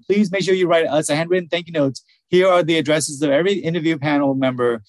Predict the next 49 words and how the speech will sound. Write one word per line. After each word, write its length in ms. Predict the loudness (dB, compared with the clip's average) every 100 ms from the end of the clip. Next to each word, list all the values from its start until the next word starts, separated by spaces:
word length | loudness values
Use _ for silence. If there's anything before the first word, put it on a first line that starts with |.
| _ -6
So 120 | 0
you 180 | 0 0
please 400 | 0 -2 -2 -2
write, 240 | -2 0
make 140 | -2 0
sure 120 | 0
you 100 | 2
write 140 | 0
them 100 | 0
a 40 | -2
handwritten 220 | -2 -4
thank 100 | -6
you 40 |
note." 120 | -8 -12 _ _
If 120 | 0
you 60 | 2
don't 120 | 2
do 100 | 2
that, 180 | 0 -2
then 120 | -4
this 140 | -2 -2
is 140 | -2 -2
a 80 |
written 560 | -2 0 -2 -2 -6 -6 _ _ -4
and, 100 | 0
like, 140 | 0
an 80 | -2
unwritten 500 | -2 0 0 0 -2
rule 460 | 2 2 2 0 -10 _ _ _
that 120 | 0
is 140 | 0 0
designed 640 | 0 0 0 0 0 -2
for 100 | -4
people 360 | -2 -2 -2 -4
who 160 | -6
grew 240 | -2 0 2
up 100 | 0 -4
here, 220 | -6 -6
mostly 340 | -6 -4 -2
white 340 | -2 -2 -2 -2
job 240 | -2 -2 -2
candidates, 540 | -6 -6 -12 -18 -20 _ _ _
right? 260 | 0 0 -4 _ _ _ _
It's 160 | -4 0
the 120 | 0
same 460 | 0 0 0 0 2
with, 380 | 2 4 2 0
like, 320 | 0 0 0
with, 240 | -2 -4